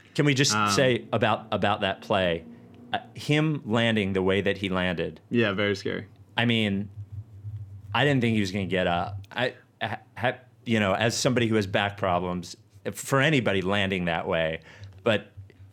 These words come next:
Speaker 1: like, that shoots right up your back,
Speaker 2: Yeah.
Speaker 1: you know, like that. And the fact that I, I'm sort of conflicted about him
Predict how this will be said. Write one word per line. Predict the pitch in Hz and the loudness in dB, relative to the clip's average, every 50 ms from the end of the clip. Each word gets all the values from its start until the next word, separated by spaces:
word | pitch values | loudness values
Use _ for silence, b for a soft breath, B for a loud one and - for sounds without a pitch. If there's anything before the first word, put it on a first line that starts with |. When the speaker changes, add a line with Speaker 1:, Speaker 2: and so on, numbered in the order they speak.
| - - - - | -20 -14 -6 -2
Speaker 1:
like, | 110 110 - - | -2 -2 -2 0
that | 110 117 127 - | 0 0 2 2
shoots | - - - - 139 127 - - - | 2 2 2 2 0 0 0 -4 -6
right | - 92 101 110 104 107 107 - | -4 0 2 2 2 2 0 -2
up | - 95 87 - - - _ _ _ - | -4 -4 -4 -6 -12 -20 _ _ _ -8
your | 107 95 87 | -4 -4 -2
back, | 73 82 82 80 - - - | -2 -4 -6 -6 -10 -10 -6
Speaker 2:
Yeah. | - 110 107 98 | -2 -2 -2 0
Speaker 1:
you | 104 101 92 | -2 -2 -2
know, | 92 90 90 95 | 0 -2 -2 0
like | 95 92 - - | -2 -2 -2 0
that. | 95 90 85 85 - B B B B B B | 0 0 0 -2 -4 B B B B B B
And | - 104 101 98 98 98 - b b b b b b b _ _ _ - | -2 0 0 0 0 -4 -8 b b b b b b b _ _ _ -10
the | 123 107 127 | -4 -2 0
fact | 127 - 165 156 165 - | 0 2 2 0 2 2
that | 160 135 - - - | 0 -2 -2 -2 -4
I, | - 123 - - - _ _ _ _ _ - | -4 -4 -4 -4 -8 _ _ _ _ _ -2
I'm | 117 117 120 123 123 120 120 117 117 | 0 0 2 2 0 0 0 -2 0
sort | - - - 165 170 | 0 2 4 4 4
of | 160 - - | 4 2 0
conflicted | - 139 120 - - 117 117 104 - - 101 85 82 - - - - | 0 -2 -2 -2 0 0 -2 -2 -2 -2 -4 -4 -4 -4 -10 -10 -6
about | 101 92 104 104 104 95 | -2 0 0 0 0 2
him | 107 101 95 95 92 90 | 2 0 0 0 -2 -4